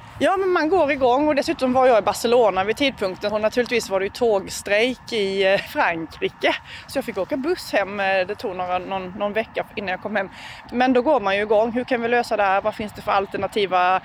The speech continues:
eh, lösningar? Hur ser vi till att vi ska kunna flyga igen, och vilka krav, eh,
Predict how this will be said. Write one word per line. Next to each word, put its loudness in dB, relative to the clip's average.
eh, 2
lösningar? 0
Hur -2
ser 0
vi 2
till 0
att -2
vi -4
ska -6
kunna -4
flyga 0
igen, -2
och -6
vilka -6
krav, 2
eh, 2